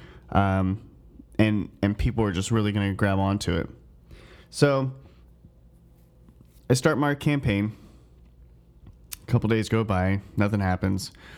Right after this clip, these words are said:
So I send it out again, nothing happens. And I'm like, "What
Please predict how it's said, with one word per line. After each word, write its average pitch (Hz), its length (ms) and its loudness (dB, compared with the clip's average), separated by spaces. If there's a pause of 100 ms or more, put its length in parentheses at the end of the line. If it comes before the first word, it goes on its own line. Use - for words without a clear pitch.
So 101 400 2
I 107 80 2
send 107 260 0
it 110 80 2
out 110 140 2
again, 95 480 0 (340)
nothing 98 260 0
happens. 90 580 -2 (800)
And 107 420 2 (2500)
I'm 131 280 4
like, 131 320 0
"What 156 280 0